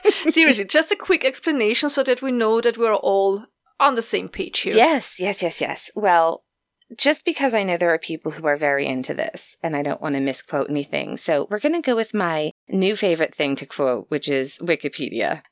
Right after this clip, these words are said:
Speaker 1: And according to Wikipedia, quote, "A curse is any expressed wish that some form of adversity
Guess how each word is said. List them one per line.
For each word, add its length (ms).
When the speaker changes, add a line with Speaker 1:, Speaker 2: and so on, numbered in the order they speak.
Speaker 1:
And 160
according 420
to 140
Wikipedia, 640
quote, 440
"A 80
curse 400
is 240
any 320
expressed 760
wish 480
that 160
some 540
form 600
of 120
adversity 760